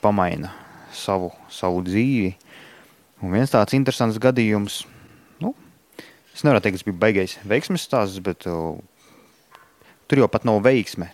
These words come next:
Tur ir, eh, tas, ka cilvēkam ir jādara kaut kas, pareizi viss jāiet, un viņš arī sasniegs. Un tas, tas, tas nav overnight success, tas ir visas dzīves varbūt kaut kāds, uh,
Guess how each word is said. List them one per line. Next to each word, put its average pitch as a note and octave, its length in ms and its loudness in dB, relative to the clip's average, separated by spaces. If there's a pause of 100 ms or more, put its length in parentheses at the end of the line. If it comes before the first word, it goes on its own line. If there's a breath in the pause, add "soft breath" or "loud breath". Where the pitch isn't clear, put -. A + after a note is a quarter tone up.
Tur F2+ 160 0
ir, F2 160 0
eh, E2+ 80 -6
tas, G#2 100 -6
ka - 140 -16
cilvēkam G2 480 2
ir - 140 -6 (100)
jādara G#2 640 0
kaut G#2 240 -4
kas, - 380 0 (180)
pareizi F#2+ 400 -2
viss F#2+ 240 -8
jāiet, A#2+ 480 2
un G2 160 -4
viņš G2 160 -4
arī G2 80 -4
sasniegs. - 640 -6
Un - 80 -14
tas, - 240 -16
tas, - 220 -10 (260 loud breath)
tas B2 160 -2
nav A2 160 4
overnight G#2 480 6
success, C3+ 480 2
tas - 240 -8
ir F#2 400 0
visas G#2 320 -4
dzīves G2+ 480 0
varbūt F2+ 320 -4
kaut - 320 -8
kāds, - 160 -10 (400 loud breath)
uh, E2+ 240 -6